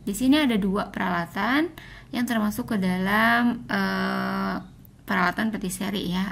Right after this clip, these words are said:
Ada kitchen equipment dan juga kitchen utensils. Kalau kitchen equipment itu merupakan peralatan yang besar dan, eh, sehingga membuat ruangan tersebut berfungsi sebagai dapur mengolah makanan.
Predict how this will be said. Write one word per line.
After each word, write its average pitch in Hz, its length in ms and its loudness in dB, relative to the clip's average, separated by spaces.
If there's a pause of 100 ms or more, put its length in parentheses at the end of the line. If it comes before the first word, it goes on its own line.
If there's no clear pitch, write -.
Ada 170 240 -6
kitchen 233 320 -4
equipment 226 640 -4
dan 233 80 -2
juga 196 320 -4
kitchen - 560 -4
utensils. 220 720 -6 (560)
Kalau 208 240 -4
kitchen 285 320 -2
equipment 220 480 -2
itu 262 320 0
merupakan 220 480 2
peralatan 226 320 0
yang 240 160 0
besar 247 480 -2 (640)
dan, 240 560 4
eh, 196 500 0 (140)
sehingga 190 400 2
membuat 208 720 2
ruangan 202 480 -2
tersebut 202 400 -4
berfungsi 220 480 -2
sebagai 202 480 -2
dapur 190 400 0
mengolah 180 400 2
makanan. 170 560 -2